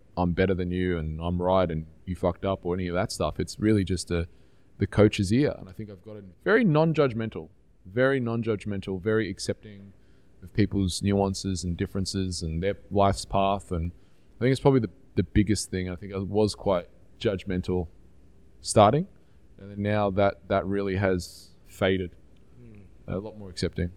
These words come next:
Speaker 2: Could you expand on what you mean by judgmental?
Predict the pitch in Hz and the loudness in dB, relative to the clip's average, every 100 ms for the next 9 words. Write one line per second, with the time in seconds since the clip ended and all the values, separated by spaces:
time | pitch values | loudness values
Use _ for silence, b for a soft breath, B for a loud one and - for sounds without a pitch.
0 | - - 123 127 127 127 - 127 - - | -16 -12 -8 -2 0 0 -2 -10 -10 0
1 | 117 110 107 101 104 98 - - 104 101 | 2 2 0 0 -2 -4 -12 -8 -2 -2
2 | 95 - 95 92 90 - - 101 98 98 | -2 -2 -2 0 -6 -4 -4 -2 0 0
3 | 117 139 | 0 -6